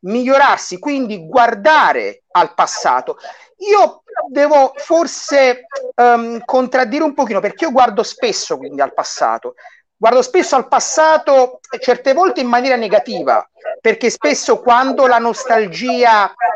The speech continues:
ti, eh, ti prende non ti lascia più.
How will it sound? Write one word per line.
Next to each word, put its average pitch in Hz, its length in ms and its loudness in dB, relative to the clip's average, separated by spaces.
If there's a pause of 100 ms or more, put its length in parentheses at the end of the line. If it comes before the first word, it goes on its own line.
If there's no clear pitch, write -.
(140)
ti, 220 260 -8
eh, 196 240 2
ti 220 120 -8
prende 254 680 0
non 220 200 -4
ti 208 60 -4
lascia 208 300 0 (140)
più. 120 140 -6